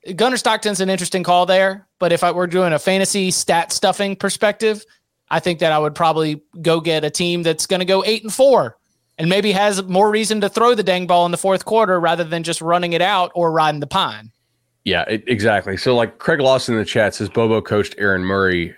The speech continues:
Speaker 2: Uh, T F are y'all talking about?" Here's what I am talking about. Where did Georgia rank last year in passing yards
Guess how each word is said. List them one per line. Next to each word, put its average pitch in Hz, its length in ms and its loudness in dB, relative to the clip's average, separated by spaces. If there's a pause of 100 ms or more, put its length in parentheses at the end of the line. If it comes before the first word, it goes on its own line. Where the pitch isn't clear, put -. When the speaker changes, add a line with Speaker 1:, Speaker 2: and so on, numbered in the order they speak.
Speaker 2:
Uh, 85 320 -2
T 107 240 0
F 98 300 -2
are 95 120 -2
y'all 82 260 -2
talking 92 320 -4
about?" 73 340 -6 (400)
Here's 185 240 2
what 151 180 0
I 107 160 0
am 87 240 -2 (140)
talking 113 400 -4
about. 80 220 -6 (420)
Where 165 160 2
did 165 140 0
Georgia 143 260 0
rank 123 260 0
last 98 300 0
year 95 200 0
in 95 180 -8
passing 104 380 -4
yards 90 440 -2